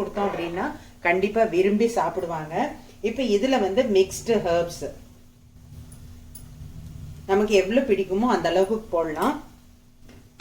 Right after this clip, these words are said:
இப்ப இது ஒரு தடவை மிக்ஸ் பண்ணி கொஞ்சம் தண்ணி நாம அந்த எடுத்து வச்சிருக்கோம் இல்லையா, just இது ஃப்ரை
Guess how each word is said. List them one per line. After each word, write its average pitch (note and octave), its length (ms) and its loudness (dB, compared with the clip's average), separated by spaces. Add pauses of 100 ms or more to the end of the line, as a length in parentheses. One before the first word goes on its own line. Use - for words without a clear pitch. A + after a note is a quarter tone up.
(2500)
இப்ப G3+ 220 0
இது G#3 180 6
ஒரு F3 140 2
தடவை G#3 200 6
மிக்ஸ் - 300 -2
பண்ணி F3+ 260 2 (460)
கொஞ்சம் A#3+ 420 4
தண்ணி F#3 260 2 (140)
நாம F#3+ 300 4
அந்த F3+ 140 0 (160)
எடுத்து B3 260 2
வச்சிருக்கோம் F#3+ 500 0
இல்லையா, G3 300 2 (120)
just G#3+ 260 2 (100)
இது F#3 200 2
ஃப்ரை G3 220 2